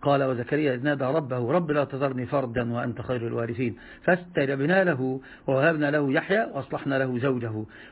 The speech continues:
ووهبنا له يحيى، يحيى يعني وهبنا له ولدا صالحا، وهو كان قد دعا الله، دعا الله تعالى بذلك،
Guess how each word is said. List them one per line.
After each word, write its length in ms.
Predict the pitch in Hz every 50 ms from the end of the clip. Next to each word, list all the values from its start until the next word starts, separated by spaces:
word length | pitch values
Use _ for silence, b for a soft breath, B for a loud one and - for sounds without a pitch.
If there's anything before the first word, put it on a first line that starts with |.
| B -
ووهبنا 460 | 135 135 139 156 170 165 151 143 139
له 220 | 147 143 139 160
يحيى، 260 | 160 - 104 113 113 - - -
يحيى 600 | 139 143 - - 139 165 160 - - 180 208 240 B B B B B B -
يعني 200 | 147 143 135 147
وهبنا 260 | 143 151 160 143 143
له 340 | 135 143 143 143 139 131 135 B B B B -
ولدا 400 | - 135 139 139 143 139 147 139
صالحا، 500 | - - 139 139 151 139 - 127 123 117 B B B B B B -
وهو 200 | 123 135 156 156
كان 220 | 147 - 156 160 160
قد 220 | - - 135 127
دعا 180 | 123 151 135 127
الله، 200 | 131 143 156 -
دعا 200 | - 135 156 139
الله 260 | 135 127 139 143 131 127
تعالى 340 | 123 123 120 127 139 143
بذلك، 460 | 135 131 120 123 127 113 - 123 113